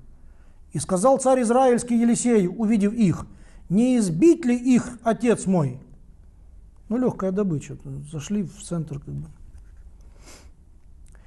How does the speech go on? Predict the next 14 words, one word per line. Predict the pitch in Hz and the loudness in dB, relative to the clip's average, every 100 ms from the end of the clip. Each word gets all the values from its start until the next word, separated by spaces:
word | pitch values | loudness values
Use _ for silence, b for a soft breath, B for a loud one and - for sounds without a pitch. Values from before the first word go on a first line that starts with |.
| b | b
И | 202 | -6
сказал | - 240 233 233 214 | -2 0 2 2 2
он: | 220 165 135 - - | 0 2 0 -8 -8
«Не | 156 196 269 | -2 0 -2
убивай. | 233 208 208 202 143 147 147 147 - - - - - - - - B B B | -2 -2 -2 -2 -2 -2 -4 -12 -20 -20 -20 -20 -20 -20 -20 -20 B B B
Разве | 170 254 220 220 | 2 2 2 2
мечом | 233 226 269 311 294 | 2 2 4 4 2
твоим | 220 220 175 151 | 0 0 2 -2
и | - 214 | 0 2
луком | 247 311 262 214 | 2 2 2 0
твоим | 208 214 185 | 0 2 2
ты | 214 | -2
пленил | 202 220 214 175 185 | 0 2 4 2 0
их, | 180 - | -2 -2